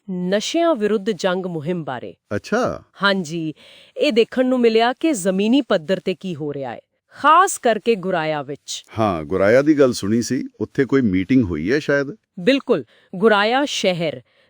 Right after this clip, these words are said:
Speaker 1: ਤੇ ਉੱਥੇ ਵਾਰਡ ਨੰਬਰ ਗਿਆਰਾਂ ਦੀ ਗੱਲ ਹੈ, ਉੱਥੇ ਇੱਕ ਸਥਾਨਕ ਕਾਰਵਾਈ ਹੋਈ।
Speaker 2: ਹੂੰ।
Speaker 1: ਸੋ ਆਪਣਾ ਮਕਸਦ ਇਹੀ ਹੈ ਕਿ ਸਮਝੀਏ ਇਹ ਸਰਕਾਰੀ ਮੁਹਿੰਮ ਮਤਲਬ ਭਾਈਚਾਰੇ ਵਿੱਚ ਕਿਵੇਂ ਚੱਲ ਰਹੀ ਹੈ,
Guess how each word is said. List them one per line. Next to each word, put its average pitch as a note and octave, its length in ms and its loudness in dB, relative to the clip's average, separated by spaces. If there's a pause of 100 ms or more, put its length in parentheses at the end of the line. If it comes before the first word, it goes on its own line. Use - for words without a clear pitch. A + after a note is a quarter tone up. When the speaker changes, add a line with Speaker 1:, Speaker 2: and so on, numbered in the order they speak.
(100)
Speaker 1:
ਤੇ C4+ 100 2
ਉੱਥੇ C4 320 0
ਵਾਰਡ F#3+ 360 2
ਨੰਬਰ G#3+ 340 0
ਗਿਆਰਾਂ F#3 500 0
ਦੀ F#3 140 -4
ਗੱਲ B2 300 -10
ਹੈ, - 100 -14 (440)
ਉੱਥੇ - 300 0
ਇੱਕ - 100 -6
ਸਥਾਨਕ F#3+ 600 -2
ਕਾਰਵਾਈ D3+ 440 -2
ਹੋਈ। B2 200 -12 (260)
Speaker 2:
ਹੂੰ। D2 380 -4 (440)
Speaker 1:
ਸੋ F4+ 340 4
ਆਪਣਾ F4+ 300 2
ਮਕਸਦ E4 380 0
ਇਹੀ C#4 260 2
ਹੈ B3+ 100 4
ਕਿ D#4+ 140 -4
ਸਮਝੀਏ B3+ 600 2 (260)
ਇਹ C#4 100 4
ਸਰਕਾਰੀ A3 520 0
ਮੁਹਿੰਮ G3+ 440 0 (280)
ਮਤਲਬ A3+ 260 -2
ਭਾਈਚਾਰੇ G3+ 440 0
ਵਿੱਚ G#3 180 -2
ਕਿਵੇਂ A3+ 300 4
ਚੱਲ D#3 220 -4
ਰਹੀ C3 280 -10
ਹੈ, C#2+ 60 -14